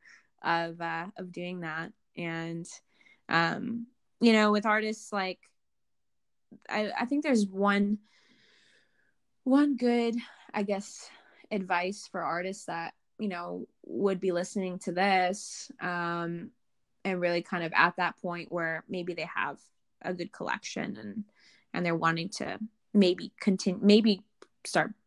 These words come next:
selling it online. Um, I would really sit down and, and think about, you know, why, why did you start creating,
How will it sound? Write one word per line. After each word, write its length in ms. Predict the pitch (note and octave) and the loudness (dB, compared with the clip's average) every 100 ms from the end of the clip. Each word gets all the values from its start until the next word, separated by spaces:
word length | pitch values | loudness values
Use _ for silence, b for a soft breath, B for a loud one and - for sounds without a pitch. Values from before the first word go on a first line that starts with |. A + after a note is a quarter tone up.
| _ | _
selling 280 | - D3 D#3+ | -4 -2 -2
it 60 | E3+ | -4
online. 520 | E3+ E3 E3+ F3+ G3+ b b b b - | -4 -2 -2 -4 -6 b b b b -4
Um, 560 | F3+ E3+ E3+ E3 E3 F3+ _ _ _ _ _ - | 2 2 2 -2 -10 -12 _ _ _ _ _ 2
I 120 | A#3 | 2
would 80 | A3+ | 2
really 180 | A#3+ C#4+ | -2 -4
sit 240 | A#3 G#3+ | -6 -6
down 320 | F3+ E3+ G#3+ | -6 -6 -6
and, 140 | F3 F3 | -8 -10
and 140 | F3 | -12
think 180 | F3+ F3 | -8 -8
about, 480 | F3+ E3 E3 E3+ - _ _ _ _ _ _ _ _ _ - | -4 0 0 -2 -6 _ _ _ _ _ _ _ _ _ -6
you 100 | F3+ | -6
know, 340 | E3 E3+ - _ _ _ _ | -4 -8 -10 _ _ _ _
why, 480 | G#3+ G#3 G3 A#3 D4 | -2 4 6 6 2
why 200 | B3 A3 | 0 0
did 140 | C4 | 0
you 80 | C#4 | -4
start 240 | - G3 - | -4 -6 -6
creating, 360 | F3 F#3+ - | -6 -6 -8